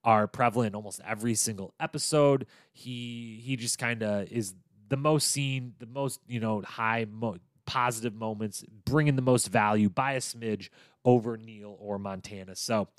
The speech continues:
congrats. The second ever season M V P award goes to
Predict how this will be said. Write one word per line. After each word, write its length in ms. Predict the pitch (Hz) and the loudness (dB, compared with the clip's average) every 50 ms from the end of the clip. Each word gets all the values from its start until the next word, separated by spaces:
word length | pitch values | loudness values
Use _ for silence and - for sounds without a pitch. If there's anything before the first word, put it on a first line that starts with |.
| - _ _ _ _ - | -20 _ _ _ _ 2
congrats. 680 | - 147 156 113 143 147 139 135 123 - - - - - _ _ _ _ - | 6 6 6 8 6 6 6 4 2 0 -4 -8 -8 -10 _ _ _ _ -4
The 80 | 131 131 | 0 2
second 440 | - - - 151 139 - 156 139 110 | 4 6 6 6 4 4 0 -2 0
ever 280 | 110 127 127 110 120 117 | 2 2 2 2 2 0
season 420 | - - - 123 120 110 110 117 | 0 -2 -6 -8 -8 -8 -4 -2
M 140 | 110 107 104 | -2 0 0
V 100 | 107 101 | -2 -2
P 180 | - - 104 101 | -2 0 2 4
award 380 | 95 95 95 95 92 - - - | 4 4 4 4 2 2 4 6
goes 380 | 131 120 120 117 113 - - _ _ _ _ _ - | 8 10 10 10 8 6 2 _ _ _ _ _ -8
to 400 | - - 113 107 104 101 95 | -4 0 2 4 4 2 2